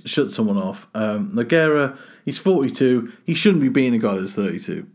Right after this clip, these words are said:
He, he just shouldn't. This was a dad bod contest,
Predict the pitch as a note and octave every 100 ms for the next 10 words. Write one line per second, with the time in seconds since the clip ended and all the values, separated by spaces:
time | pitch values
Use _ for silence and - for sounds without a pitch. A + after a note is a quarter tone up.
0 | _ - D#3+ D#3+ E3 D#3 - F3+ - E3
1 | B2 G#2 G2 - _ _ - E3 F#3 D#3
2 | C#3+ D#3+ D#3 C#3+ D3 C3+ - C3 B2+ G#2+
3 | G#2 -